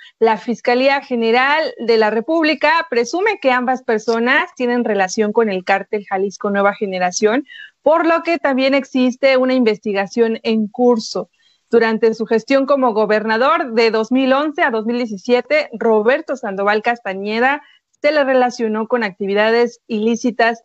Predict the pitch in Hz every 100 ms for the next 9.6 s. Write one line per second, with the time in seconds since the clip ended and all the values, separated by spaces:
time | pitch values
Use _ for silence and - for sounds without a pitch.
0 | - 269 269 226 208 240 233 240 220 220
1 | - 240 214 196 - 208 208 - - 208
2 | 214 214 202 208 202 - _ _ _ -
3 | 226 233 - 190 185 - _ _ _ _
4 | - - 311 - - - 220 220 247 208
5 | 180 202 208 233 233 240 - 185 185 190
6 | 233 254 277 285 247 285 277 214 190 190
7 | 226 220 - 190 185 180 - 202 214 220
8 | 208 202 220 208 277 285 - 269 - 202
9 | - 190 - 247 254 247